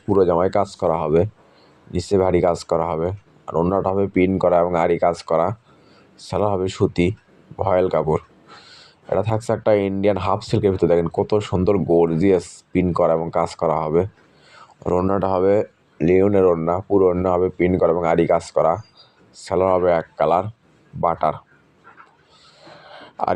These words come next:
এগুলো আজকে অফার থাকছে আপনাদের জন্য মাত্র পাঁচশো পঞ্চাশ টাকা, তাই আর দেরি না করে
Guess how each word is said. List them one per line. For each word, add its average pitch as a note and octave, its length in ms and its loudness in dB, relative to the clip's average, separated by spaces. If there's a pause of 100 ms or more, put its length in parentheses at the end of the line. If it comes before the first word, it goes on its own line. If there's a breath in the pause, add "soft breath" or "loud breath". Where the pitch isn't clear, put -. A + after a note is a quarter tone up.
এগুলো A#2+ 220 4 (100)
আজকে G#2 220 -6 (100)
অফার A2+ 200 0 (100)
থাকছে G#2+ 380 0 (120)
আপনাদের A2 420 0
জন্য F#2 160 0 (200)
মাত্র A#2 380 -2 (140)
পাঁচশো A2 360 0
পঞ্চাশ G2 340 0 (100)
টাকা, D2+ 180 0 (500)
তাই G2 180 4
আর G#2+ 140 0
দেরি G#2 240 4
না G2+ 60 2 (100)
করে G2 160 2